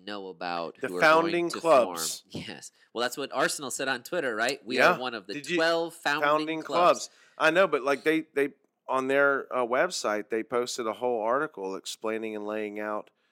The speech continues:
Speaker 2: what the intention is and, and everything else. And it, it's not what you hear from pundits and how it's gonna destroy it. But I don't know. Look, I've tried to open my mind up to, okay,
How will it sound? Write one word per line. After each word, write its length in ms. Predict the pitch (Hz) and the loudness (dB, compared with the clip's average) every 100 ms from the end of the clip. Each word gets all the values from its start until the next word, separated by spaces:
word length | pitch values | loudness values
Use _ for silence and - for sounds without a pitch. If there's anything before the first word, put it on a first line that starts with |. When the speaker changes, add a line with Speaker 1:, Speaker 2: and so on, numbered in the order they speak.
| _ 104 | _ -4
Speaker 2:
what 240 | 113 113 | -2 -2
the 120 | 117 | -6
intention 540 | 104 - 113 110 113 110 | -10 -8 -10 -8 -8 -6
is 260 | 110 104 | -6 -8
and, 220 | 104 95 - | -14 -16 -18
and 160 | 101 101 | -16 -12
everything 420 | 101 101 - 98 | -10 -10 -12 -12
else. 380 | 98 101 101 - | -10 -10 -10 -14
And 160 | 90 87 _ _ _ _ - | -16 _ _ _ _ _ -4
it, 240 | 135 135 - | -2 -2 0
it's 240 | 143 143 | -2 0
not 220 | 151 156 | 2 4
what 200 | 131 127 | 2 -6
you 60 | 120 | -8
hear 180 | 117 110 | -6 -6
from 300 | 107 101 92 _ | -8 -16 -16 _
pundits 480 | - 98 98 92 - | -12 -12 -10 -14 -16
and 80 | 92 | -16
how 200 | 98 92 | -14 -14
it's 120 | 82 | -14
gonna 220 | - 95 | -16 -16
destroy 480 | 87 - - 104 101 | -16 -14 -12 -10 -8
it. 100 | 101 _ | -10 _
But 140 | 113 110 _ _ _ | -10 -10 _ _ _
I 100 | - | 4
don't 120 | 226 226 | 4 6
know. 140 | 175 | 4
Look, 220 | 151 - | 4 -2
I've 140 | 143 156 | -4 -4
tried 220 | 190 165 | -2 -2
to 100 | 139 | 0
open 240 | 147 160 | -2 -4
my 140 | 147 143 | -2 0
mind 280 | 147 151 135 | 2 0 0
up 200 | 117 - | -2 -4
to, 380 | 131 123 117 _ _ - | -6 -6 -6 _ _ -14
okay, 320 | 110 135 110 | -2 -2 -2